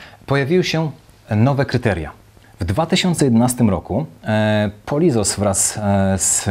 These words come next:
innymi autorami opublikowało bardzo fajne badanie, które pokazywało, że wśród czterdziestu siedmiu różnych badań naukowych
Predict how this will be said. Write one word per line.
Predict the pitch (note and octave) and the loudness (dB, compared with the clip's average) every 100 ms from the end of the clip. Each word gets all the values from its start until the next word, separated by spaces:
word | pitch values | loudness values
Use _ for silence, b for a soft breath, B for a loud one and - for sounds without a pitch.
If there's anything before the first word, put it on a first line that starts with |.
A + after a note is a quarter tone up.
| G#2 | 2
innymi | A2+ A2+ G#2 | 4 4 2
autorami | G#2+ F#2 F2+ C#3+ - | 0 -2 0 -2 -4
opublikowało | A#2+ C3 B2 D#3+ D#3 B2+ | -6 -2 0 2 2 -2
bardzo | A#2 D3 D#3+ | -4 -4 -4
fajne | - D3+ C3 | -4 0 2
badanie, | A2+ A#2 G#2+ A2 B2 | 0 -2 -4 -2 -4
które | C3 B2+ | -4 -8
pokazywało, | A#2+ A#2 A2 A#2+ F#2+ A2 C#3 B B B B | -8 -6 -4 -2 -2 -2 -6 B B B B
że | G2+ A#2+ | -2 -2
wśród | - B2+ | -2 -6
czterdziestu | - A#2+ A2 D3 D#3 - | -2 0 2 0 0 -2
siedmiu | - C#3 B2+ A#2 | -2 0 0 2
różnych | D3+ C3+ A2+ | 2 2 2
badań | G2 C3+ D3+ C#3+ | 0 -2 0 2
naukowych | B2+ A#2 A2 F#2 F#2 D#3+ | 2 2 0 0 0 -2